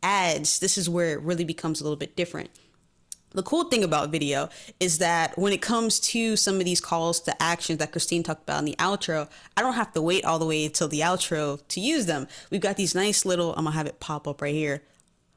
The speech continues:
little subscribe motion graphics that we have that kind of play throughout the episode.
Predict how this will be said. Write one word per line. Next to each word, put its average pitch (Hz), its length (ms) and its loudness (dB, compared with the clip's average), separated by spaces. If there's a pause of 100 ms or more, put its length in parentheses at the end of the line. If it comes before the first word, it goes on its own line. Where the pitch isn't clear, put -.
(220)
little 349 180 2
subscribe 240 1200 2
motion 214 440 2
graphics 180 400 0
that 185 220 0
we 180 120 0
have 165 240 2
that 165 200 0
kind 208 240 -2
of 175 80 -2 (420)
play 214 360 0
throughout 165 580 -2
the - 200 -10
episode. 160 540 0